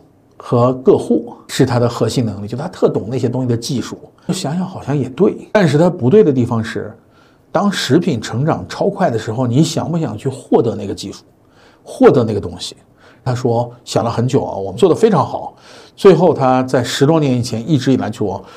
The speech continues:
我们食品不是最终的战场，我们不太懂这个战场。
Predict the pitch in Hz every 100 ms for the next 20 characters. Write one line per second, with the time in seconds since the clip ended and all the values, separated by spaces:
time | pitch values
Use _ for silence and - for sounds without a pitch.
0 | - - - 110 113 - 131 123 110 101
1 | 107 113 117 101 104 98 - 101 - -
2 | _ _ - 110 101 113 127 - 139 123
3 | - - 92 90 90 -